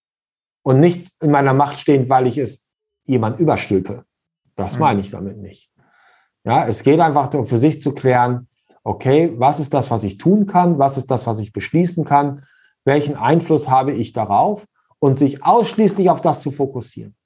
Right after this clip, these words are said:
Speaker 1: Alles andere ad acta zu legen.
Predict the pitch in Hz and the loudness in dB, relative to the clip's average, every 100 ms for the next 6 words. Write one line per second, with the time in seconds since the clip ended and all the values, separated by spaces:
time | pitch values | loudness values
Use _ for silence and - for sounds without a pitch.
0 | _ _ _ _ _ _ _ _ _ _ | _ _ _ _ _ _ _ _ _ _
1 | 170 214 202 - 165 170 160 170 170 _ | 2 2 0 -2 0 2 2 0 -2 _
2 | _ _ - 143 - 143 - - - 127 | _ _ -6 -6 -6 -12 -10 -16 -14 -18
3 | 117 127 127 | -18 -18 -20